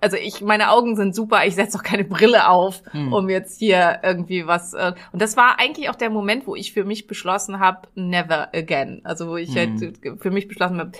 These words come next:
Speaker 1: wichtig ist, dass ich mich da wohlfühle in der Situation und wichtig ist, wie es mir damit geht und, ähm, mein ganz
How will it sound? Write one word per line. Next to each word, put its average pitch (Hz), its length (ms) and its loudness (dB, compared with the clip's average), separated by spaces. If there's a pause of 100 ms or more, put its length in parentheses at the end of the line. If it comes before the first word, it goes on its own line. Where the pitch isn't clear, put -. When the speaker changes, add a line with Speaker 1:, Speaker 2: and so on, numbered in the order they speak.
(120)
Speaker 1:
wichtig 190 280 -2
ist, 175 140 -6
dass 160 160 -8
ich 302 220 -4
mich 359 180 -8
da 294 200 2
wohlfühle 269 520 -6
in 254 140 -6
der 247 100 -2
Situation 247 800 -4 (340)
und 190 240 -2
wichtig 202 280 -4
ist, 190 200 -14
wie 175 220 -8
es 180 140 -8
mir 233 260 0
damit 233 300 0
geht 233 380 -2 (420)
und, 202 540 -6
ähm, 202 460 0
mein 190 340 0
ganz 202 240 -2